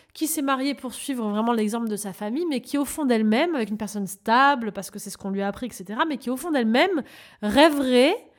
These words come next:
d'être avec une personne comme elle, de pouvoir s'évader, de pouvoir voyager, de pouvoir avoir peut-être une relation plus légère, et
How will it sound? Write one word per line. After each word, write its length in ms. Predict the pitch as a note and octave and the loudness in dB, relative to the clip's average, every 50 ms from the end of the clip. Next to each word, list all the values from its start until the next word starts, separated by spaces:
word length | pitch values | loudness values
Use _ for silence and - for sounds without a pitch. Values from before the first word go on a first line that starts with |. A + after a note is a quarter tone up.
| _ _ - - - - | _ _ -20 -20 -10 -2
d'être 240 | G3+ B3 C#4+ - - | 0 0 0 2 0
avec 240 | C#4+ B3 B3+ - - | 0 0 0 0 -2
une 100 | A#3 G#3 | -4 -2
personne 380 | - A3 - - A#3+ A#3 A3 | -2 -4 -2 -2 -2 -2 -2
comme 200 | G#3+ - A3 G#3+ | 0 0 0 2
elle, 180 | G3 G#3 C4+ C#4 | 2 2 0 0
de 80 | B3 B3+ | 0 -2
pouvoir 380 | - - - A3+ B3 A#3 - | -4 -4 -2 0 0 0 0
s'évader, 500 | - - - E4 C#4+ D4 C4 A3 G#3 A#3+ | -2 -2 0 2 4 4 4 4 2 0
de 100 | A3+ A#3+ | -2 -2
pouvoir 360 | G#3+ - - G#3 A#3+ A#3+ A3+ | -6 -8 -4 -2 0 0 0
voyager, 560 | G#3+ G#3 A3+ D4+ D#4+ D#4 D4 C#4+ B3+ A3 A3+ B3 | 0 0 2 4 4 6 6 4 4 2 0 -4
de 100 | - A#3 | -8 -10
pouvoir 260 | - - B3 A#3+ A3+ | -8 -6 -4 -2 -2
avoir 240 | A#3 A3 B3+ B3 - | -2 -2 -2 -4 -4
peut-être 320 | B3 A#3+ B3+ A#3+ - - | -4 -6 -6 -6 -6 -6
une 80 | A3+ G#3+ | -6 -4
relation 420 | A3 A3 A3+ A3+ - - B3 A#3 | -4 -4 -4 -4 -4 -4 -6 -6
plus 240 | A#3 - - C#4 B3+ | -6 -8 -6 -4 -2
légère, 640 | A3+ G#3+ G#3+ A#3 A3+ F3 F#3+ F#3+ A#3+ D#4 F4 D#4 A#3+ - - - - - - - - - _ - | -2 0 0 0 0 0 -2 -2 -2 -2 -2 -4 -6 -6 -8 -16 -18 -18 -20 -20 -20 -20 _ -4
et 260 | - C4+ C#4+ E4 F#4 | -2 0 0 0 -2